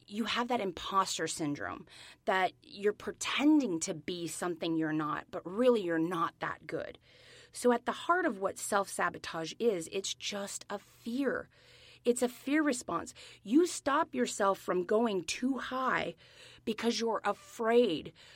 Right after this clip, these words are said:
of how much your life will change, of who you will become then, of having to maintain it, or more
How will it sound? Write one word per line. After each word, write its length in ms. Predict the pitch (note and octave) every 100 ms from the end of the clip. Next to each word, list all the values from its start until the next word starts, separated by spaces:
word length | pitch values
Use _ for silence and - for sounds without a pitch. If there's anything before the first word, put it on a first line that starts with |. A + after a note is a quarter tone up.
| - _
of 320 | A#3+ D4 C#4+ B3
how 300 | - F#3 F#3
much 300 | F3+ E3 E3+
your 100 | E3
life 320 | E3 D#3+ -
will 80 | E3
change, 440 | - F3 D#3+ D3+ -
of 260 | B3+ D#4
who 180 | B3+ A#3+
you 160 | G3+ G3
will 120 | E3+
become 540 | E3+ E3 - E3 E3
then, 360 | D#3 C#3+ C#3 - -
of 440 | A3+ A#3+ C#4 C4 B3 _ _
having 380 | - F#3 G#3
to 120 | G#3 A#3+
maintain 500 | B3+ C#4 - D#4+ F4
it, 180 | - - _
or 460 | - A#3+ B3 C4 B3+ _
more 460 | A3+ A#3+ C4 C4+